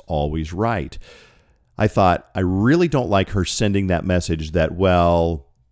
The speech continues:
if a guy says she's psycho, then ask him what he did to her, what bad thing he did to her to make her act that way." And then I thought about it for a little bit.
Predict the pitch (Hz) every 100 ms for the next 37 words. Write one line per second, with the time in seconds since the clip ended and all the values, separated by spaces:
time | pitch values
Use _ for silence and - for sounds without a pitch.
0 | _ - 95 87 113 107 98 107 95 -
1 | 85 - 104 90 87 78 71 73 71 -
2 | _ _ - 80 90 87 90 - _ _
3 | _ 113 113 - - 101 85 85 107 -
4 | 117 95 76 90 85 - 104 85 95 80
5 | 76 76 - _ _ _ _ 104 104 101
6 | 90 90 - 92 87 92 78 82 87 82
7 | 80 73 76 - 92 80 76 73 73 76
8 | 69 - - - - - _ 120 117 175
9 | 175 170 160 87 64 - 62 64 60 55